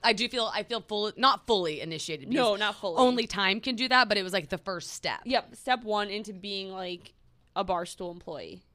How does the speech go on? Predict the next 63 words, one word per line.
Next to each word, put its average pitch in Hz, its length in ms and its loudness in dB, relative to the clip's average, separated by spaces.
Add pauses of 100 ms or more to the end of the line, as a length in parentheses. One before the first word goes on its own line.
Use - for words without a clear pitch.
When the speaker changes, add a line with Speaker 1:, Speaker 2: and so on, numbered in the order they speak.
(120)
Speaker 2:
Get 185 160 0
roasted 180 500 -2 (640)
by 165 120 -6
Dave 151 240 -6
Portnoy. 147 540 -12
Speaker 1:
It's 302 160 2
what 330 160 10
you 339 100 6
sign 185 280 4
up 175 220 2
for. 285 320 -2
Speaker 2:
Yeah. 254 380 4 (100)
Speaker 1:
And 196 80 -4
it's 185 140 -4
beautiful. 143 560 -6
Speaker 2:
And 277 100 4
I 294 80 4
love 311 240 6
it. 196 200 4
Speaker 1:
It's - 100 -4
a 214 40 0
beautiful 226 520 0
disaster. 156 760 -2
Speaker 2:
And 294 140 2
also, 294 300 2
I 277 80 2
feel 269 240 -4
like 262 180 -2
if 214 160 -8
Dave's 214 340 -2
gonna 233 160 -10
take 214 220 -10
the 202 60 -12
time 214 220 -8
to 196 100 -6
roast 180 340 -8
you, 254 140 -4
like, 208 340 -4 (400)
that - 220 -2 (120)
means 285 220 -4
a 196 60 -6
lot. 110 400 -8 (480)
I'm 262 60 0
gonna 339 40 -2
be 277 100 2
honest. 190 300 -2
Like, 202 100 -12
that 294 140 0
means 247 220 -2
a 208 40 -2
lot 196 140 2
if - 80 -12
he's 220 100 -12
gonna 196 120 -8
take 196 160 -10
the - 40 -20
time 180 180 -10
to 147 60 -12
roast 135 280 -12
you. - 220 -16
Speaker 1:
Are - 40 -6
you 151 80 -4
flattered? 143 440 0